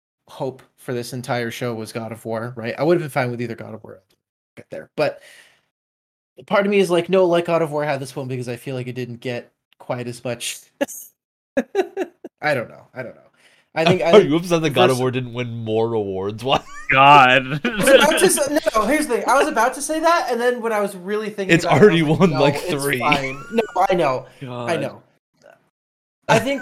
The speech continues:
Speaker 1: personally, I would have given it to Modern Warfare or, uh, the car game, because again, car game audio always good, and ever since Modern Warfare twenty nineteen, Call of Duty's audio has been, like, really,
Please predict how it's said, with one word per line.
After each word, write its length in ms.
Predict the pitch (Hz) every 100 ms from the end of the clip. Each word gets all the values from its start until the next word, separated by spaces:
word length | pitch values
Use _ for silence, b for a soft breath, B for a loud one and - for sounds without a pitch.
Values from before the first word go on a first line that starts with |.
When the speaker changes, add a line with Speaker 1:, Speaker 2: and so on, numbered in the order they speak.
| -
Speaker 1:
personally, 500 | 240 220 233 214 202
I 200 | 190 170
would 180 | 175 170
have 140 | 160 160
given 240 | 156 151
it 100 | -
to 160 | - 131 - _
Modern 300 | 147 131 127
Warfare 360 | 117 117 117 104 - -
or, 200 | 120 110
uh, 200 | 95 87 - - -
the 160 | 135 123
car 240 | 135 95
game, 240 | 101 - - _ -
because 420 | 120 120 110 -
again, 420 | 135 117 107 107 - _ _ _ -
car 240 | 160 151
game 260 | 143 151 147
audio 480 | 143 139 135 131
always 380 | 123 127 123 123
good, 460 | - 120 120 117 - 120
and 500 | 123 120 117 117 b b b b b -
ever 180 | 175 349
since 320 | 339 381 339
Modern 320 | 240 233 226
Warfare 460 | 190 202 202 190 180
twenty 260 | - 170
nineteen, 460 | 165 147 127 147 123
Call 240 | 135 135
of 80 | 127
Duty's 500 | 131 120 123 117 - _ 117
audio 420 | 120 117 107 113
has 180 | 117 -
been, 320 | 123 113 - _
like, 240 | 117 95 _ - 117 110 107
really, 380 | 104 127 113